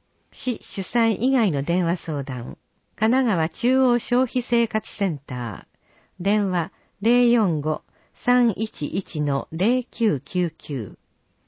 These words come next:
月曜から金曜、九時三十分から十九時。土曜、日曜、祝日、九時三十分から十六時三十分。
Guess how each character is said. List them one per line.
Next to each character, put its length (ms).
月 280
曜 180
か 120
ら 140
金 320
曜、 360
九 120
時 160
三 240
十 140
分 260
か 140
ら 160
十 280
九 200
時。 240
土 160
曜、 240
日 360
曜、 200
祝 280
日、 180
九 140
時 140
三 240
十 160
分 260
か 140
ら 200
十 260
六 200
時 140
三 260
十 180
分。 240